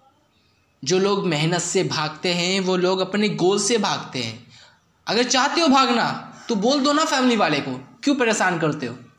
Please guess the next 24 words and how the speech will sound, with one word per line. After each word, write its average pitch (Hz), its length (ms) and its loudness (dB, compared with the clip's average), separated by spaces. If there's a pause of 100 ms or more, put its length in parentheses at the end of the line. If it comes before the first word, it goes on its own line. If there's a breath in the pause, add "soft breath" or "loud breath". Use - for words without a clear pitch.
(120)
बोल 269 260 4
दो 220 260 0 (180 loud breath)
कि 262 60 2
मुझसे 240 300 2
नहीं 277 140 2
हो 262 80 0
पाएगा, 139 500 -4
मैं 190 100 0
नहीं 196 140 2
पढ़ 247 140 0
पाऊँगा, 156 580 -4 (380 soft breath)
मैं 233 160 0
नहीं 233 280 2
पढ़ 277 120 2
पाऊँगा, 170 280 0
मुझसे 190 280 -2
नहीं 233 160 0
हो 240 60 0
पाएगा, 127 480 -4 (880)
मुझे 226 140 2
कोई 240 100 -2
काम 214 400 0
करवा 151 260 0
दे। 117 100 -6